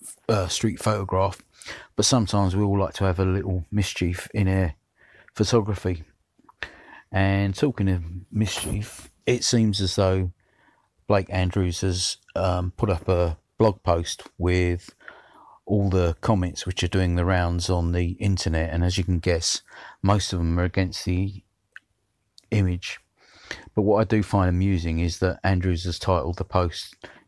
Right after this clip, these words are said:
"Dylan Goes Electric." If you don't get the reference, Google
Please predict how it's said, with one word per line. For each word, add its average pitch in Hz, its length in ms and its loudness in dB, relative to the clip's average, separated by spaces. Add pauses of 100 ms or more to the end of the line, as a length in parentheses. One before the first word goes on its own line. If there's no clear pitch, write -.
"Dylan 95 280 4
Goes 87 260 -2
Electric." - 640 -4 (960)
If 95 100 0
you 107 60 4
don't 110 180 4
get 98 160 0
the 92 100 0
reference, 87 540 0
Google 85 440 0